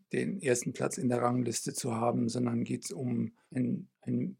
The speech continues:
Miteinander spielen, Zeit verbringen, ähm,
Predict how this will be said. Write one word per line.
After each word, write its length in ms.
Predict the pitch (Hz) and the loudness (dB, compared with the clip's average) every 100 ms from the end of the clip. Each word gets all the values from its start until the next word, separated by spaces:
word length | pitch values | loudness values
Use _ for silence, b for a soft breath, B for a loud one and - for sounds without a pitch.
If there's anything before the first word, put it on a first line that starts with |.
| _ | _
Miteinander 580 | 139 147 156 131 131 127 | 2 6 6 8 6 4
spielen, 560 | - 135 143 139 135 131 | 2 2 4 4 4 2
Zeit 260 | 131 139 | 4 4
verbringen, 720 | - 127 - 127 123 123 127 - _ - 208 226 - | 2 -2 0 0 2 2 0 -6 _ -10 -10 -10 -8
ähm, 400 | - 143 143 160 | -6 -4 -4 -8